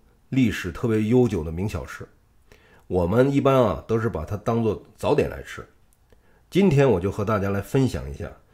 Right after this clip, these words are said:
在我们家庭的这种条件下，怎么样做出赠糕的方法。做赠糕的原料啊，很简单啊，只要三种，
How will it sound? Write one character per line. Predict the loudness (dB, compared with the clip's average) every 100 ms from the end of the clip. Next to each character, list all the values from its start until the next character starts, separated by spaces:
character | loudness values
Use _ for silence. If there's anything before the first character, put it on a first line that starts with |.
| _ _
在 | 0
我 | 0
们 | 2
家 | 4 4
庭 | 2
的 | -4
这 | -4
种 | -8
条 | -10 -10
件 | -10 -10
下， | -12 -16 _ _ _ _
怎 | -10 -6
么 | -2
样 | -2 -2 -4
做 | -4
出 | -2 -4 -4
赠 | -4 -4
糕 | -4
的 | -6
方 | -10 -12
法。 | -14 -20 _ _ _ _ _ _ _ _
做 | _ -2
赠 | 0 0
糕 | 2 0
的 | 0
原 | -4 -2
料 | -2 -2
啊， | -8 -10
很 | -10
简 | -8 -8
单 | -8 -14 -18 _ _
啊， | -16
只 | -8 -8
要 |
三 | -4 -2 -2
种， | -4